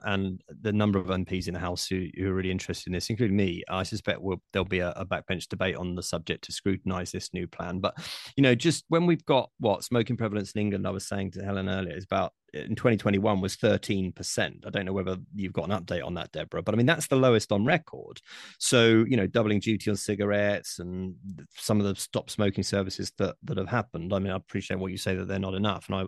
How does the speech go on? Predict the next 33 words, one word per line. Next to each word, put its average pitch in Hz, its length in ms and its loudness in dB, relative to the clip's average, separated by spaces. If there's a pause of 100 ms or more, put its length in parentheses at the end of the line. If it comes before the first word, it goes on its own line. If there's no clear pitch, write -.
I 101 140 -2
would 98 120 -4
agree. 101 480 2 (280)
But, 123 60 2
I 120 40 6
mean, 123 140 8
that 143 180 2
we've 135 200 4
got 143 100 0
the 135 80 0
lowest 135 640 2 (160)
level 113 520 0
of 120 60 -16
smoking 101 440 -2
in 101 120 0
England 95 320 -2
on 98 140 -2
record. 90 560 -2 (360)
That's 151 200 4
surely 123 280 6
something 107 420 0
to - 200 -4
be 104 160 -4
celebrated, 95 720 -2
but 98 140 0
we're 110 160 4
nowhere 110 680 4
near 101 680 0
that - 200 -8
smoke-free 101 600 -2
ambition 95 460 -2
that 95 160 -4
I, 101 400 0